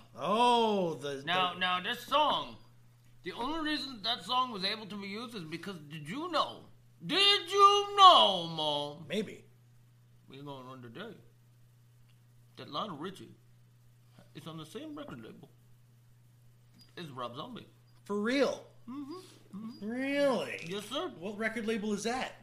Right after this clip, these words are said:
Speaker 2: Oh, I don't know.
Speaker 1: He's like, "I don't fucking know."
Speaker 2: I don't fucking know that.
Speaker 1: You're supposed to be a deep state investigator, Dick. You should know this. Bringing up facts. You don't know.
Speaker 2: Columbia?
Speaker 1: Okay. <laughs> We'll, we'll go with that. <laughs> Universal Music Group.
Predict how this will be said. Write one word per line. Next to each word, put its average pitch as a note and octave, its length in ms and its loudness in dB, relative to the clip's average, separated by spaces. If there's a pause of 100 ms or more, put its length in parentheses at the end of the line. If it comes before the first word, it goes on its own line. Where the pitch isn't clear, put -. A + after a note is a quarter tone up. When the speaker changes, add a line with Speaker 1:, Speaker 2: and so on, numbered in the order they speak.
(120)
Speaker 2:
Oh, D#3+ 40 4
I A2 240 0
don't F#2+ 200 -10
know. C3 200 -8 (140)
Speaker 1:
He's G3+ 160 -2
like, C#3 100 -2
"I C3 40 -6
don't B2+ 140 -10
fucking B2+ 180 -14
know." A#3 160 -6
Speaker 2:
I F#3+ 100 -4
don't G#2 140 -12
fucking G#2+ 200 -18
know G2+ 80 -16 (120)
that. D#3+ 200 -2
Speaker 1:
You're B3+ 100 0
supposed C4+ 220 2
to G#3 40 -6
be C4 80 0
a A#3+ 40 -2
deep B3 220 -4
state C4 220 -4
investigator, B3 560 -2
Dick. A#3+ 320 -8 (1200)
You G3 80 -8
should F#3+ 160 -2
know C4 160 6
this. A#3 380 0 (500)
Bringing C3+ 220 -8
up F3+ 80 -8
facts. C#4+ 360 4
You F3 60 -6
don't A3+ 140 -4
know. C4 300 6 (680)
Speaker 2:
Columbia? G3 420 -8 (500)
Speaker 1:
Okay. D3 220 -10 (520)
<laughs> - 80 -2 (840)
We'll, G#3+ 120 -6 (140)
we'll G3+ 100 -8
go G3 140 -2
with F#3+ 140 -2
that. G3+ 340 -6 (480)
<laughs> - 840 -4 (340)
Universal C4+ 760 4
Music A3+ 520 -2
Group. - 300 -8